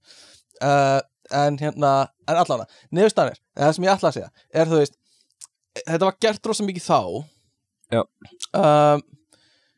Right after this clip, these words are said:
Speaker 1: eh, e-, er þetta gert jafn mikið í dag inn á vinnustöðum,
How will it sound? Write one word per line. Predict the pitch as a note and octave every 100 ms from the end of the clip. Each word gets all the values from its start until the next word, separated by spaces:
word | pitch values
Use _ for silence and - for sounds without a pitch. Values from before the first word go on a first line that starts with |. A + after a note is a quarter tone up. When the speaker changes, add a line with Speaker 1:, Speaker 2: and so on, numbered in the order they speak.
| _ _ _ _ _ _ -
Speaker 1:
eh, | D#3+ D3+ C#3 C#3 C#3+ - _ _ _ _ _
e-, | D#3+ F3 -
er | E3 F#3 A#3
þetta | A#3+ C4+ -
gert | G#3+ A3+ - F#3
jafn | F3+ - G3
mikið | G3+ F3
í | D#3
dag | F#3 G3 F#3+ -
inn | F3+ F3
á |
vinnustöðum, | E3+ F3+ D3 - B2 F#2